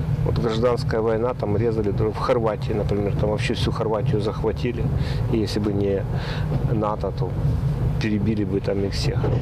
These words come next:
Хорватское искусство как бы на это не реагирует. Это рефлексия такая болезненная. М, может быть, она и не нужна в этом плане. Вот есть книга там Пузика, о, невероятная, есть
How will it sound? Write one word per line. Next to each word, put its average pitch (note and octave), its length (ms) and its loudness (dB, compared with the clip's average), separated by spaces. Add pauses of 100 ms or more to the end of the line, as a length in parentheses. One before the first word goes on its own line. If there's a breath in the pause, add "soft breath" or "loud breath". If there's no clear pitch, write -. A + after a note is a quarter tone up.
(380)
Хорватское F3 560 2
искусство - 520 0
как C3 100 0
бы B2+ 160 2
на A#2+ 120 2
это A#2+ 300 0 (760 loud breath)
не B2 120 2
реагирует. A#2+ 460 0 (220)
Это E3 180 0
рефлексия F3+ 540 0
такая D#3 340 0
болезненная. A#2 640 0
М, A2+ 680 0
может A#2 180 0
быть, A#2+ 180 0
она A#2 220 2
и A2+ 40 0
не A2+ 120 0
нужна A2 420 0 (720 loud breath)
в - 60 2
этом - 240 0
плане. G#2+ 380 0
Вот - 140 0 (320)
есть D#3+ 300 0
книга B2+ 320 0
там - 160 -2 (580)
Пузика, - 340 0
о, - 500 0 (360)
невероятная, A2 680 2
есть - 400 0